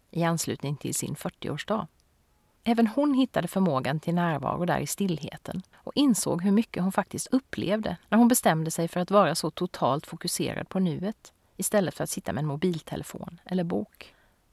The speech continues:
Jag inspirerades av mina poddgäster till att reflektera över att jag väldigt sällan har den här typen av upplevelser. Det händer nästan alltid något i mitt liv. Att det är på det viset innebär inte att jag ofta är stressad eller har alldeles för mycket att göra.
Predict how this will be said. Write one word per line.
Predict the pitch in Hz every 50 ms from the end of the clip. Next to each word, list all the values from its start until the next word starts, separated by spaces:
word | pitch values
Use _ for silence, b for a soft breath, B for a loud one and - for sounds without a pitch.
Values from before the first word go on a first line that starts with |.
| _ _ _ _ _ _ _ _ _ _
Jag | - 202 240
inspirerades | 269 262 - - 277 262 208 165 156 156 180 196 -
av | 247
mina | 262 262 196 151
poddgäster | - - 202 208 170 - - - - - - -
till | - - 185 -
att | 190 -
reflektera | 214 220 - - 226 - - 196 139 127 131 135 131
över | - - 170 160 160
att | 196 - -
jag | 196 175 170 -
väldigt | 220 240 220 170 - -
sällan | - - 214 196 170 - 170 170
har | 165 196 208 220
den | 233 233
här | 208 175 165
typen | - - 175 - - - - -
av | -
upplevelser. | - 185 - - - - - - - 180 - - - 196 - _ _ _ _ _ _ _ _
Det | - 208
händer | 226 240 254 185 160 156 156 180
nästan | 233 262 240 - 190 180
alltid | 190 190 - - -
något | 165 170 170 - - -
i | 147
mitt | 151 139 - - -
liv. | 95 101 127 185 202 - _ _ _ _ _ _ _ _ _ _ _ _ _ _ _ _ _ _
Att | - 196 -
det | 240
är | 240
på | - -
det | 247 220 175
viset | 175 175 - - - - - -
innebär | 190 214 190 151 135 - 139
inte | 180 196 - -
att | -
jag | - -
ofta | 208 - - -
är | - -
stressad | - - - 202 233 - - - - - - 202 214
eller | 214 208 208 202 208
har | 196 202 196 196
alldeles | 208 214 190 - 175 175
för | - -
mycket | 220 220 185 _ - -
att | 156 - -
göra. | 208 233 226 180 175 196 233